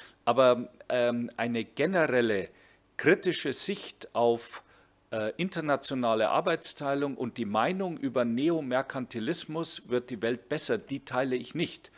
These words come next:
Aber es gibt die Leute, die das, äh, in der Tat so sehen, und es wird die Debatte der,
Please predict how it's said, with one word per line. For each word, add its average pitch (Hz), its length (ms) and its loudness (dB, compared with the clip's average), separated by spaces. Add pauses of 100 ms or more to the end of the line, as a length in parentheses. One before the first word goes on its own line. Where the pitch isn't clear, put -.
(300)
Aber 107 200 -2
es - 200 -4
gibt - 340 -4 (160)
die 120 80 -4
Leute, 120 400 0
die 123 160 -8
das, 117 360 -2 (420)
äh, 113 220 -4
in 123 180 -6
der 120 120 0
Tat 117 280 0
so 113 120 -4
sehen, 131 300 -4
und 123 160 -6
es - 180 -4
wird 160 200 2
die 113 80 -4
Debatte 101 520 -2
der, 92 380 -4